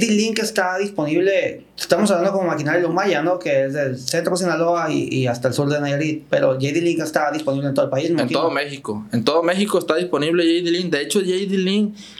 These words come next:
Speaker 2: las primeras pruebas se hicieron en dos mil doce. Este, pero no teníamos todavía la tecnología en el campo como para poderlo... Este, desarrollar y explotar a, a la medida que se está desarrollando y explotando el día de hoy.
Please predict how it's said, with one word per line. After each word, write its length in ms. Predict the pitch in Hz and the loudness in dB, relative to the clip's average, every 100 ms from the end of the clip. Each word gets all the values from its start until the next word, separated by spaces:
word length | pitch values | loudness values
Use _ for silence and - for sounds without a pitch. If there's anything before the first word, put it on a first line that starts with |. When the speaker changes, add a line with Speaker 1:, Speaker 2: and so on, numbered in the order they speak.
| - | -4
Speaker 2:
las 200 | 123 127 | -2 2
primeras 440 | 127 131 165 180 | 2 2 2 0
pruebas 300 | - 160 185 | 0 0 0
se 80 | 160 | 0
hicieron 320 | 131 143 170 | 0 0 0
en 100 | 151 | -2
dos 180 | 123 110 | -2 -2
mil 180 | 135 139 | -2 0
doce. 420 | 127 156 151 120 - - - - | 0 0 0 -4 -6 -20 -18 0
Este, 840 | 117 117 - - 120 117 113 107 107 - - - - - - | 0 0 -2 0 0 0 -2 -4 -8 -18 -20 -20 -20 -4 0
pero 220 | 127 120 | 2 2
no 140 | 123 | 0
teníamos 480 | 127 143 143 147 135 | 2 0 0 -2 -2
todavía 380 | 131 135 139 143 | -2 0 -2 -2
la 180 | 143 139 | -4 -4
tecnología 840 | 123 120 110 107 120 135 135 120 | -4 -2 -2 -2 -2 -2 -2 -4
en 80 | 113 | -4
el 140 | 101 | -4
campo 400 | - 117 123 135 | -4 -2 -2 0
como 340 | 127 113 110 | 0 0 0
para 280 | 107 107 104 | 0 0 0
poderlo... 840 | - 101 104 110 131 135 123 104 - - _ - | 0 0 2 0 0 0 0 -2 -6 -18 _ -4
Este, 880 | 117 107 - - 123 113 110 98 92 104 | -2 -2 -2 0 0 2 0 0 -2 -2
desarrollar 560 | 113 117 110 104 127 | 0 2 0 0 0
y 40 | 143 | -2
explotar 520 | 127 110 104 113 135 | -2 -4 -2 -2 0
a, 400 | 117 101 104 107 | -2 -2 -2 -4
a 40 | |
la 160 | 110 110 | -4 -4
medida 340 | 110 113 135 | -4 -4 -4
que 80 | 135 | -6
se 80 | 113 | -8
está 180 | 107 120 | -4 -2
desarrollando 480 | 123 110 110 120 127 | -2 -4 -4 -2 -4
y 20 | |
explotando 420 | 120 107 117 120 | -2 -4 -2 -2
el 60 | 117 | 0
día 120 | 117 | 0
de 60 | |
hoy. 180 | 117 165 | 0 0